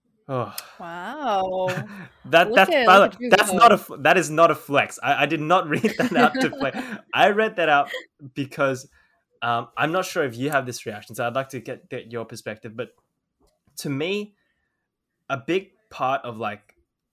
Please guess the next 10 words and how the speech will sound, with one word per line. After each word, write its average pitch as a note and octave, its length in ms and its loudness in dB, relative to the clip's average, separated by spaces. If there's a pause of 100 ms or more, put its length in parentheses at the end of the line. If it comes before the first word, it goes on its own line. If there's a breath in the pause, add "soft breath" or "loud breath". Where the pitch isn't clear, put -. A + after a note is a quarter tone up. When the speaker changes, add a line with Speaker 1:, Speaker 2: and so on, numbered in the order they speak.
Speaker 1:
and B2 100 -10
I B2+ 80 -2
remember C3+ 600 -2
sitting B2 420 -10
in A2 120 -16
class G#2 500 -10
and A2+ 100 -18
having A#2+ 280 -10
this A2 180 -16
lecture G#2 360 -14